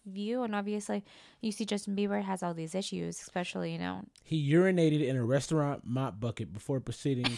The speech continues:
Speaker 2: to say
Speaker 1: <laughs>
Speaker 2: This is kinda funny. <laughs> Before proceeding to say, "Fuck Bill Clinton."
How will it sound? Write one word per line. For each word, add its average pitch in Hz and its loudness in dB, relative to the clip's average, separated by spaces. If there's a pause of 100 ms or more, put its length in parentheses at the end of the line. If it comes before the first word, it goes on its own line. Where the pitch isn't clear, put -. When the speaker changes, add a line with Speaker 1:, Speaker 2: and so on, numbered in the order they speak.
Speaker 2:
to 135 0
say 117 4
Speaker 1:
<laughs> - -20 (440)
Speaker 2:
This 135 6
is 120 0
kinda 90 -4
funny. 82 -4 (200)
<laughs> - -12
Before 160 6
proceeding 151 6
to 143 4
say, 143 2
"Fuck - -4
Bill 123 2
Clinton." 95 -8